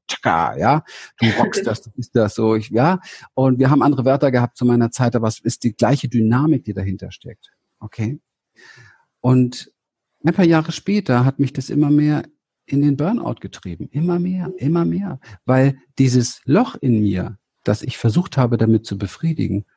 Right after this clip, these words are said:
Speaker 1: wurde nicht befriedigt. Das heißt, ich habe die Lösung sehr weit im Außen gesucht, an Punkten, wo kann ich erfolgreich sein, wo kann ich in irgendeiner Form mich empowern. Und es hat mich ausgebrannt, statt glücklich zu machen.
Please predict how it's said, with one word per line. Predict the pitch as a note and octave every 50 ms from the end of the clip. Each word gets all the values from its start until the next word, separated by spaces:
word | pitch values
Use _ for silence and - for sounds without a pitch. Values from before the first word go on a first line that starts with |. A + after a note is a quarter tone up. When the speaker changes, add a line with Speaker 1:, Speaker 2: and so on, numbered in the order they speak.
| _ _ _ -
Speaker 1:
wurde | A2 A2+ G#2 G#2+
nicht | G2+ F#2 F2+ -
befriedigt. | - - - - - - - - - _ _ _ _ _ _ _ _ _ _ _ _ _ - - - -
Das | - G2+ -
heißt, | B2 C3+ D#3 D#3 -
ich | D3 - -
habe | C3 B2 -
die | - A#2
Lösung | A2+ A#2 B2 C3+ D3 D3+ - E3+ F3 - F#3 F3+ - _ _ _ - - _ _ _ _ _ _ _ _ _ _ _ _ _ _ _ _ _ _ -
sehr | A#2 A2 B2 D3 D#3+ D3+
weit | D#3 D3 C#3+
im | B2+ -
Außen | G2 A#2 C3+ D#3 - - C3
gesucht, | G#2+ G2 F2+ G2+ G#2 A#2 B2+ - - - - - -
an | - A2 G#2+ G2+ -
Punkten, | - C3+ C3+ B2+ B2+ - G#2+
wo | A#2 B2+
kann | B2 - B2+ A#2
ich | A2+ A2
erfolgreich | F#2+ - - A2+ A2 - A2 G#2+ G#2+
sein, | - - G2 G2 F#2+ G2
wo | G#2
kann | - - G#2+ G2 G2
ich | G2+ G2 - - -
in | G2+ G2 F#2+
irgendeiner | F#2 G2+ G2+ G2 F#2+ G2 F#2+ F#2
Form | - - G#2+ G2 - F#2+ G2 - _ _ _ _ _ -
mich | G2+ - -
empowern. | F#2+ - - F#2 - - D#2+ G2+ A2 A2 - _ _ _ _ _ - - - - - - _ _
Und | - A2+
es | G#2+
hat | C3+ C#3
mich | - C#3+ - -
ausgebrannt, | A#2+ D#3+ - - - - F2+ F#2+ F#2+ G2+ -
statt | - A#2 A2
glücklich | - E3+ F#3 - D3 -
zu | - - -
machen. | - - - - - G#2 -